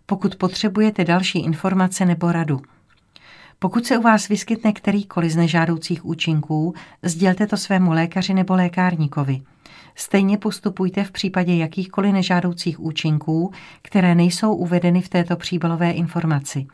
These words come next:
Viz bod čtyři. Pokud se do dvou týdnů nebudete cítit lépe, nebo pokud se vám přitíží, musíte se poradit s lékařem. Bez porady s lékařem Pantolog Control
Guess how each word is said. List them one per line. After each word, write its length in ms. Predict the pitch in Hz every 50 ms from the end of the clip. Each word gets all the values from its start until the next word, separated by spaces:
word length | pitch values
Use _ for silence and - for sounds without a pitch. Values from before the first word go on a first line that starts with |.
| _ _ _ - _ - - _ -
Viz 240 | 165 170 160 147
bod 280 | 156 151 170 185 190 - - _
čtyři. 480 | - - - - 170 151 - 143 127 - _ _ _ _ _ _ _ _ _ _ - - - - - _
Pokud 280 | - 196 190 - 240 233
se 120 | - 247
do 100 | 214 214
dvou 220 | 208 202 220 214 196
týdnů 360 | - - 202 190 202 185 165
nebudete 500 | 165 170 170 170 185 202 202 196 - 190
cítit 360 | 190 - 190 180 185 175 -
lépe, 420 | 170 156 147 147 - 160 160 175 185 - - - - - -
nebo 220 | 180 190 185 180 175
pokud 320 | 175 185 180 180 220 214
se 120 | - - 214
vám 220 | 202 190 180 170
přitíží, 760 | 170 - 180 165 170 - 160 151 135 143 156 147 156 175 175 - - - - _
musíte 380 | - 190 - - 233 220 - 240
se 160 | 214 - 170
poradit 400 | 170 - 175 180 175 180 180 180
s 60 | -
lékařem. 640 | 185 175 170 170 - 175 151 160 139 123 123 123 135 - _ _ _ _ - - _ _ _ _ -
Bez 240 | 180 165 180 180 -
porady 340 | - 226 220 226 226 226 220
s 80 | -
lékařem 600 | - 202 196 196 208 202 196 - 202 196 202 202
Pantolog 520 | 202 202 196 185 190 190 180 165 165 - - -
Control 520 | 160 160 156 151 170 170 165 165 175 185